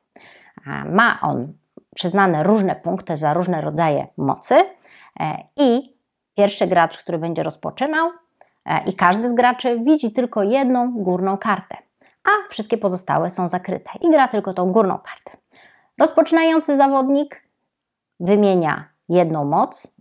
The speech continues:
Jeżeli okaże się, że ma najwięcej punktów za tą konkretną umiejętność swojego bohatera, to zabiera karty wszystkim innym graczom. Jeżeli ktoś z innych graczy ma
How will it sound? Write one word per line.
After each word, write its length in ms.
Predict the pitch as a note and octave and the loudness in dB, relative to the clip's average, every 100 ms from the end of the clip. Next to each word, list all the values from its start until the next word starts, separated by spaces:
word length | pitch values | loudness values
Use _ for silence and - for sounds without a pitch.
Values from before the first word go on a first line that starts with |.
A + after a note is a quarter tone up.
| - | -8
Jeżeli 320 | E3+ E3+ E3 | -4 -2 0
okaże 540 | - F3+ G3 F3+ E3+ D#3 | 0 0 2 2 0 -8
się, 260 | - - - _ - | -8 -10 -10 _ -8
że 120 | F3 | -4
ma 100 | D#3+ | 0
najwięcej 440 | F3+ F4+ F4+ - B3 | 2 4 4 2 -2
punktów 560 | G#3 F#3 - G3 - _ _ _ | -2 -4 -6 -8 -8 _ _ _
za 260 | C3+ E3+ D#3 | -2 0 0
tą 200 | D#3+ D#3+ | -6 -8
konkretną 480 | F3+ F3+ E3+ F3 F3 | -8 -6 -4 -4 -2
umiejętność 680 | F3+ D#3+ D3+ - - - | -2 -2 -6 -8 -10 -12
swojego 540 | - F#3 E3 D#3 - E3+ | -8 -2 -2 -2 -4 -4
bohatera, 520 | F3+ E3 E3+ G3 D4+ F#4 - _ _ _ _ _ _ - | -8 -10 -2 0 2 -2 -6 _ _ _ _ _ _ 2
to 260 | E4+ D#4+ | 4 4
zabiera 380 | G#3+ F#3+ G#3 G3+ | 2 4 2 0
karty 380 | - E3 F3+ F#3 | -2 -4 -4 -8
wszystkim 540 | - - - - F#3+ | -8 -12 -8 -6 -6
innym 320 | F3 E3 F3 | -6 -6 -2
graczom. 400 | G#3 F#3+ F#3 G3+ - | 2 0 -2 -14 -6
Jeżeli 360 | A#3 F#3 F#3 F3 | -2 2 2 -2
ktoś 280 | - B3 B3 G4+ - A3 | 0 2 2 0 -4 -4
z 340 | A3+ G#3+ - | -4 -6 0
innych 280 | F#4 D#4 G3 | 4 4 4
graczy 400 | E3 C#3 - - _ - | 2 2 -4 -14 _ -2
ma 360 | F3+ D3 - | 0 0 -4